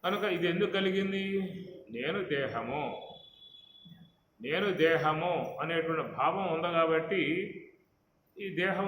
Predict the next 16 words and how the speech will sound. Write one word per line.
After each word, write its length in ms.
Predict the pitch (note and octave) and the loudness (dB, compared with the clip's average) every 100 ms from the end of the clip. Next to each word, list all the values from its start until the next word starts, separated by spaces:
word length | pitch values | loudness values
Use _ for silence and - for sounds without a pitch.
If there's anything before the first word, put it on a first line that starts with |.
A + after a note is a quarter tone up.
| F#3+ | 0
ఉంటుందో 340 | F#3 G#3 A3 | -2 0 0
పోతుందో. 540 | G#3 G3+ E3+ C#3+ - - - _ _ _ _ _ _ _ _ - - - _ - | 0 -2 -4 -6 -8 -16 -20 _ _ _ _ _ _ _ _ -20 -20 -20 _ -6
కాబట్టి 580 | D#3+ E3 E3 E3 D#3+ D3+ | -2 0 0 0 0 -2
నేను 280 | C3+ F3 F#3 | -2 -2 0
దేహం 400 | C#3+ D3+ D#3 D#3+ | 2 2 2 2
అనే 180 | D#3+ D#3 | 2 0
భావం 440 | D#3 C#3+ D3 C#3+ | 0 0 0 -2
ఉంది 160 | C3+ C#3 | -4 -2
కాబట్టి 480 | C3+ C3+ C3 - G3 - - - _ _ - | 0 0 -2 -4 -6 -8 -14 -20 _ _ -8
రేపు 320 | B2+ C#3 C#3 | -2 -2 -2
దాకా 340 | C3+ C#3 C#3 D#3+ | 0 2 2 0
ఉంటాను 720 | B2 A#2+ C3 C3+ C#3 B2 - - - - | 0 -2 -2 -2 -2 -6 -8 -14 -20 -12
ఉండను 520 | A#2+ A#2+ B2 B2+ B2 B2 | -8 -4 -4 -6 -10 -12
అనే 160 | B2 | -8
భావం 360 | A#2+ G#2 G2+ F#2+ | -8 -6 -8 -8
వచ్చింది. 360 | E2+ - _ | -12 -18 _